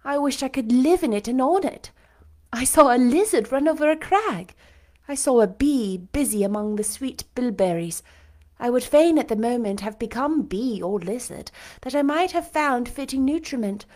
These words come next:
permanent shelter here. But I was a human being, and had a human being's wants. I must not linger where there was nothing to supply them. I rose.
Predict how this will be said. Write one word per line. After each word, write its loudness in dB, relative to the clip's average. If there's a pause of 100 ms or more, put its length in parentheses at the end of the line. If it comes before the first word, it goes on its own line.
(420)
permanent -2
shelter -6
here. -8 (680)
But -14
I -2
was -2
a -6
human -2
being, -2 (460)
and -6
had -4
a -8
human -4
being's -4
wants. -6 (640)
I -8
must -4
not -4
linger -2
where -2
there -2
was -4
nothing -4
to -6
supply -8
them. -12 (1000)
I -4
rose. -4